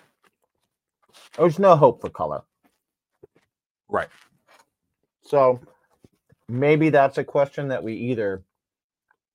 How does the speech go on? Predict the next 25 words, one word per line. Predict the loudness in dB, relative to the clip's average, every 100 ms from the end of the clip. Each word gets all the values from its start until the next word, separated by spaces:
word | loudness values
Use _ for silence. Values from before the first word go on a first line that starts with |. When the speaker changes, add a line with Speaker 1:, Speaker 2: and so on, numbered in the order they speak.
| _ _ -6
Speaker 1:
retool, | -2 -2 -2 2 4 4 0 _
maybe | -6 -4
find | -4 -6 -6
a | -4
different | -4 -4 -8
superpower | -8 -10 -8 -10 -4 -2 -2
to | -4
kinda | -10 -12
go | -6 -8
for | -4 -4 -4 -8 _ _
to | -10
match | -6 -4 -2
Speaker 2:
Yeah. | -2
Speaker 1:
up | -2
with | -6
cheese, | -6 -8 -8 -12 _ _ _ _ _ _ _ 2
or | 8 8 8 2 _ _ _ _ _ _ _ _ -8
maybe | -4 -2 -2 -4 -8 -10
it | -8
can | -6 -6
be |
replaced | -6 -6 -6 -8 -8
with | -14
another | -14 -14 -16
question. | -18 -20 -20